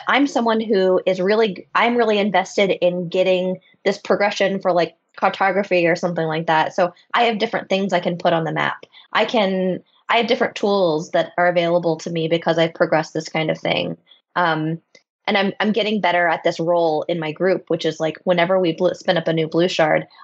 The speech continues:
I'm really good at coming in and setting what the map looks like and giving us our, our,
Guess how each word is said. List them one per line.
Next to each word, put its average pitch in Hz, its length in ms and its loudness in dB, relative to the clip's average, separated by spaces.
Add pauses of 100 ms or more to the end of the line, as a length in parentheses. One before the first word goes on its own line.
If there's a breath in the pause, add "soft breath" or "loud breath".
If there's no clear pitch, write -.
I'm 226 200 0
really 196 220 2
good 175 180 0
at - 120 -4
coming 170 260 0
in 160 380 -4
and 165 360 0 (260)
setting 214 280 0
what 202 100 0
the 196 60 -4
map 170 240 0
looks 165 240 -4
like 160 220 0
and 170 160 -4
giving 180 240 0
us 180 120 -2
our, 160 320 2
our, 156 320 0